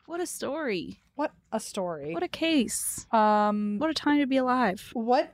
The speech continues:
Speaker 2: a coincidence that there was a George Moses Anelli in that
Speaker 1: A little
Speaker 2: story.
Speaker 1: weird, huh?
Speaker 2: We really have to go back and look and see how many, like, what the famous, b-, famous, what the popular baby names of that time were.
Speaker 1: I bet you they're,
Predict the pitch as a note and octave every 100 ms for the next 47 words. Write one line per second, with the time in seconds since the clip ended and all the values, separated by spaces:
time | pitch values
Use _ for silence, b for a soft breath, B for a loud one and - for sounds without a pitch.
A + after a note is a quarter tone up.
0 | - C4 B3+ B3 - A#3 F#4 - F3+ D#3
1 | G3+ - - F#3+ F3+ G3+ F#3+ F#3+ F#3 F3
2 | F#3 F#3+ F#3+ F#3 F3+ F3 E3+ F3 E3+ D#3+
3 | D#3+ D#3 D#3+ D3 G#3+ C4 D4 C#4 C#4 G#3+
4 | F3 G3+ F#3 - - A3+ C#4+ E4 F4+ -
5 | A#3+ A#3 A3 G#3 G3 F#3+ F#3+ E3+ F3 -
6 | G3 F#3 E3+ G3 F#3 F#3 F#3 F3+ F3 _
7 | _ F#3+ F3+ G3+ G#3 - G3+ G3+ F#3+ F#3
8 | - - _ _ _ - E3+ D#3+ A3 G3+
9 | - G#3 A#3 G3+ F#3 F3+ G3 F#3 F3+ F3
10 | F3 E3 - F3+ F3 D#3+ F3 - _ -
11 | G3 G3 G3 - E3+ D#3+ D#3 -